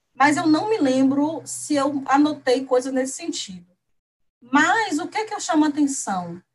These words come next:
Se você vai olhar as grandes editoras, os autores que normalmente entram pra publicar, autores negros e autoras negras que publicam,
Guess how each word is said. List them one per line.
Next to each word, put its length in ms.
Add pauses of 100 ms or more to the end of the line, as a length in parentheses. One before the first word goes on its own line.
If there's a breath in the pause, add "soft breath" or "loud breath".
(120)
Se 140
você 220
vai 120
olhar 180
as 140
grandes 340
editoras, 880 (340)
os 160
autores 500
que 120
normalmente 1080 (100)
entram 440
pra 160
publicar, 720
autores 380
negros 320
e 40
autoras 320
negras 300
que 120
publicam, 720